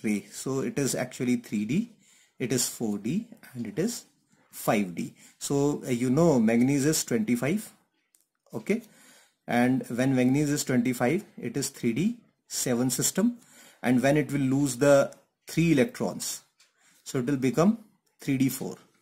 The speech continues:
Similarly, same is true for this, uh, T C and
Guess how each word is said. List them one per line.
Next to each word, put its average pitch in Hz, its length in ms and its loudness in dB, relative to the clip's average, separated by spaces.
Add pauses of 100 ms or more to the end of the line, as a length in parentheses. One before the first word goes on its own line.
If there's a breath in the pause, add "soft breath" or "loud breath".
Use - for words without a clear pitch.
(380 soft breath)
Similarly, 175 600 6
same 185 260 8
is 185 140 6
true 165 180 4
for 151 200 4
this, 147 380 0
uh, 127 360 2
T 127 100 0
C 175 260 0
and 165 240 2